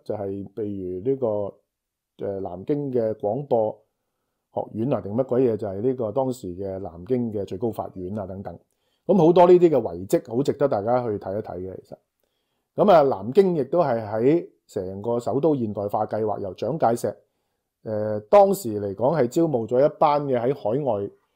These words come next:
返嚟嘅文化人去領導成個首都建設。噉成個重點啊，都係要將南京建造成為一個媲美倫敦、巴黎嘅一個國際都會，唔係上海，係南京。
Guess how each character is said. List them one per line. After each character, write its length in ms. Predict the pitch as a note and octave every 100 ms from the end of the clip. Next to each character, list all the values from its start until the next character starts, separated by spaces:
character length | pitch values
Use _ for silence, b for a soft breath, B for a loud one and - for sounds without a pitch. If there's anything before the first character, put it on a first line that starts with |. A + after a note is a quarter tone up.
| _ _ _
返 200 | D3+ D3
嚟 100 | A2+ F#2
嘅 160 | G#2+
文 220 | G#2 F2+
化 220 | F#2 A2+ G#2+
人 200 | G2 F2+
去 60 |
領 380 | A2 G#2 G2 A2+
導 200 | A#2+ G2
成 280 | F#2+ F2+ F#2
個 200 | G#2 G2+
首 160 | - G2+
都 140 | C3
建 200 | B2+ G#2+
設。 200 | F#2+ A2+ - _ _ _ _ _
噉 320 | - D#3+ G3+ G3+ -
成 200 | B2 G2
個 80 | C#3
重 340 | C#3+ A2 A2+ A#2+
點 240 | A#2 E3
啊， 80 | C#3
都 120 | E3+
係 140 | C#3 A2
要 140 | B2 B2
將 240 | F3 D3+
南 280 | F#2+ F#2 G2
京 240 | D#3+ D#3
建 180 | C3 A#2+
造 160 | A2+ G#2
成 180 | F#2+
為 120 | F#2 A2
一 100 | C3+
個 120 | A#2+
媲 240 | A2+ A#2+
美 160 | C#3+ A2+
倫 260 | G2 F2
敦、 260 | F#2+ C#3+ D#3 - _ -
巴 200 | D3+ C3+
黎 60 | G#2 F2
嘅 120 | G2+ A2+
一 20 | B2+
個 100 | A2+
國 180 | G2+ A2
際 180 | - G2+
都 140 | G2+ C3
會， 240 | G2+ F2
唔 100 | F#2+
係 120 | G2
上 220 | G2+ G2+
海， 80 | G2 B2+
係 80 | A2+
南 220 | G2+ F2+
京。 180 | G#2 G#2+